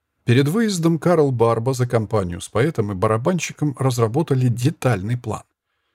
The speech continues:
Они подкупили парочку чиновников и оформили куклу как заказ правителя отдаленного герцогства, название которого и имя правителя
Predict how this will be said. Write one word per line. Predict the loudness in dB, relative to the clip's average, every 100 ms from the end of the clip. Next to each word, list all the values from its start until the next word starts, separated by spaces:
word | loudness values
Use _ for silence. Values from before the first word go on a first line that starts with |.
| _
Они | -2 -2 0
подкупили | -2 -2 -4 0 -2
парочку | 0 0 0 -2 -10
чиновников | -4 -2 0 -2 0 -4 -2
и | -4
оформили | -4 0 0 2 2
куклу | 2 0 0 0 0
как | 2 2 2
заказ | 0 2 0 0
правителя | -2 0 0 0 0 0
отдаленного | -2 -4 0 0 0 -4 -4
герцогства, | 0 0 0 -2 -14 -14 -14 -18 _ _ _ -4
название | -4 -2 -2 -2 -6
которого | -6 -2 0 0 -6 -8
и | -8 -6
имя | -6 -8
правителя | -6 -4 -4 0 2 2